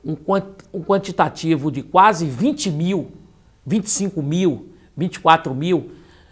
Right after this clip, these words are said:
pessoas vivem desse mercado informal. Então a gente tem que reconhecer que isso é uma realidade. O que eles querem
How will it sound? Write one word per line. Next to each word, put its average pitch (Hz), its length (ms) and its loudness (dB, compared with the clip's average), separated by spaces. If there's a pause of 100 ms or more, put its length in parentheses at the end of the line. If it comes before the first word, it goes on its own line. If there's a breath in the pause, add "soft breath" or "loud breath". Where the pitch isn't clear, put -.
(120 loud breath)
pessoas 165 400 0
vivem 175 280 0
desse 175 200 -2
mercado 160 440 -2
informal. 131 720 -6
Então - 160 -12
a - 20 -10
gente 330 160 -4
tem 320 140 -2
que 320 100 -4
reconhecer 370 720 -2
que - 80 -20
isso - 120 -12
é - 40 -10
uma 240 60 -4
realidade. 277 500 -6 (360 soft breath)
O 427 100 -2
que - 100 -2
eles 339 240 4
querem 370 380 2